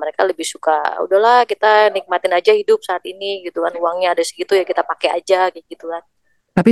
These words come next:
Speaker 2: sahamnya
Speaker 1: Itu.
Speaker 2: banyak, Mbak Uti.
Speaker 1: Cuman kan sekarang saham lagi jatuh. Saham juga lagi jatuh sebetulnya.
Speaker 2: Hmm.
Speaker 1: Jadi, eh, keruntuhan properti itu didahului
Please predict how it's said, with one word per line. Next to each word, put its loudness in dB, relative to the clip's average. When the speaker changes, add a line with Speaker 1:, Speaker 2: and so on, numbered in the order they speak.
Speaker 2:
sahamnya 8
Speaker 1:
Itu. 6
Speaker 2:
banyak, 8
Mbak 4
Uti. 0
Speaker 1:
Cuman 4
kan 2
sekarang 4
saham 2
lagi 0
jatuh. 0
Saham -2
juga 0
lagi -4
jatuh 0
sebetulnya. 8
Speaker 2:
Hmm. 8
Speaker 1:
Jadi, 4
eh, 2
keruntuhan 2
properti -2
itu 0
didahului 2